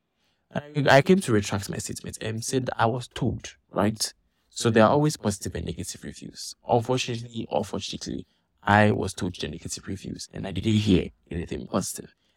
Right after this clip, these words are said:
And I gave clarifications on the past that, which were negative, that I saw with my own two eyes. Right. Good. So if that's at all, I try my best.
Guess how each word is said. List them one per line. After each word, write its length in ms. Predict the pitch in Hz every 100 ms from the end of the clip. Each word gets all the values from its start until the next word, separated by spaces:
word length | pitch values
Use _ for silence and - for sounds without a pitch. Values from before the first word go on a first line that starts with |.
| _
And 160 | 95
I 40 | 92
gave 240 | 98 120
clarifications 540 | - 82 - 107 101
on 100 | 90
the 80 | -
past 280 | - - -
that, 220 | 92 98 - _ _
which 200 | - 120
were 100 | 107
negative, 340 | 92 104 - 107
that 180 | 104 - _
I 160 | - 104
saw 200 | - 120
with 120 | 107
my 120 | 104
own 280 | 95 113 113
two 220 | 113 -
eyes. 460 | - - - - - _ _ _ _ _ _
Right. 500 | - 90 62 - - - _ _ -
Good. 300 | 104 - - _ _ _ _ _
So 180 | - -
if 120 | -
that's 120 | 127 104
at 160 | 90
all, 120 | 78 -
I 80 | 101
try 160 | 127
my 160 | 147 101
best. 240 | 78 82